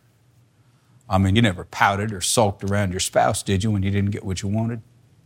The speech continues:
<laughs> It doesn't stop with kids.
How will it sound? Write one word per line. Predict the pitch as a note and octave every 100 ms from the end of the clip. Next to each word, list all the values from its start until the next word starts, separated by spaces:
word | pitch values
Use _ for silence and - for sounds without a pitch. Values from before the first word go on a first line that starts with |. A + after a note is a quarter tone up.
| _ _ _ _ _ _ _ _ _ _ _ -
<laughs> | - - - D3+ - - A#2 - _ - - - - - -
It | C#3
doesn't | F#3+ D3
stop | - D4 E4 F3
with | D3+
kids. | - E4 D#4+ A2 G2 -